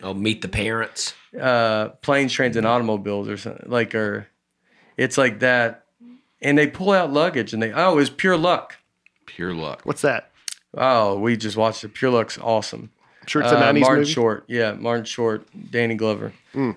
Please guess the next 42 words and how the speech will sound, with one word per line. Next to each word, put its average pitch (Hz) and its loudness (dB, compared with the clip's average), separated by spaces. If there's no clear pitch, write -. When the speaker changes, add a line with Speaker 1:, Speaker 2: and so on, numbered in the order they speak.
Speaker 2:
And, 117 2
uh, 107 0
it's 123 -8
the 123 -4
best, 113 0
dude. 117 -10
If 131 -10
you 180 4
haven't 185 2
watched 165 4
Pure 165 4
Luck. 135 2
Speaker 1:
I've 160 -2
not 170 2
seen 147 -2
it. 110 -4
I'd 113 -6
love 135 -2
to 135 -6
see - 2
Speaker 2:
Oh, 143 6
Speaker 1:
it, 135 4
though. 147 6
Speaker 2:
it's 151 -4
the 135 2
most 127 4
fun. 110 -2
It's 135 -2
the 131 2
most 120 2
fun. 104 -6
Yeah, 120 0
that's 135 -2
it. 120 2
And 123 0
he, 120 2
they, 110 -2
in 117 -4
his 127 -6
luggage, 113 0
he 104 -8
gets, 110 -6